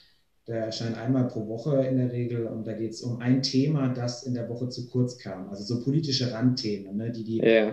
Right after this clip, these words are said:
Speaker 1: großen Medien nicht interessieren, weil halt irgendwie nur für junge Leute interessant, also viel L G B T Q und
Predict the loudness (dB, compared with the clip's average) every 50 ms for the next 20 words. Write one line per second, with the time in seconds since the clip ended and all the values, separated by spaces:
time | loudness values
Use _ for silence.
0 | -2 -8 -10 -10 -10 -12 _ _ -6 0 4 4 6 6 6 4 2 2 -2 -4
1 | -6 -6 -8 -10 -10 -6 -2 0 2 4 4 4 4 2 2 2 2 2 4 4
2 | 4 2 0 -2 -4 -4 -6 -6 -6 -6 -4 -4 -4 -4 -4 -6 -6 -4 -2 -2
3 | 0 0 2 2 4 4 4 2 2 0 -4 -4 -8 -12 -14 -10 -8 -6 -6 -4
4 | -4 -4 -6 -6 -6 -8 -8 -10 -10 -10 -8 -6 -6 -6 -6 -6 -6 -8 -8 -10
5 | -10 -12 -12 -18 -14 -10 -4 0 4 4 6 6 6 4 2 0 -4 -8